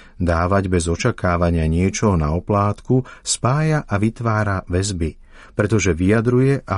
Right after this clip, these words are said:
posilňuje spolunažívanie, ktoré nemá iný cieľ, len dar seba samého a dobro druhých. Svätý Vavrínec, váš patrón, keď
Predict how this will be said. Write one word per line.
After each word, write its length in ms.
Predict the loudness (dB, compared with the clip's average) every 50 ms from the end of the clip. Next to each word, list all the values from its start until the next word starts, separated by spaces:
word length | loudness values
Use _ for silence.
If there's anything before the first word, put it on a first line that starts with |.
| -2
posilňuje 540 | 0 0 0 0 0 0 2 2 4 2 2 0
spolunažívanie, 1120 | -2 -4 -2 -2 0 2 2 2 2 2 2 0 0 0 2 2 2 2 2 2 0 -2 -6 -14 -20 -12 -6
ktoré 240 | -4 -2 0 2 2
nemá 240 | 2 2 2 2
iný 240 | 2 2 2 2 0
cieľ, 480 | 0 -2 -2 0 0 0 0 -2 -4 -8 -12 -20 -20 -20 -20 -20 -20 -12 -4
len 240 | 0 0 2 2 2
dar 240 | 2 2 0 0 0
seba 320 | 0 0 0 0 -2 -2
samého 720 | -2 -2 -2 0 0 2 2 2 2 0 0 -2 -4 -6 -8 -12
a 160 | -10 -8 -6
dobro 320 | -4 -4 -2 -2 -2 -2 -2
druhých. 560 | -2 -2 -2 -2 -4 -6 -6 -10 -14 -20 -20 -20 -20 -20 -20 -20 -20 -20 -20 -14
Svätý 400 | -8 -2 -2 -2 0 0 0 0
Vavrínec, 560 | 2 2 2 2 2 2 4 4 2 0 0 0
váš 320 | 0 0 0 -2 -4 -6
patrón, 640 | -6 -4 -4 -4 -2 -2 -2 0 2 2 0 0 -2 -4 -12 -20 -14 -4
keď 140 | -2 0 2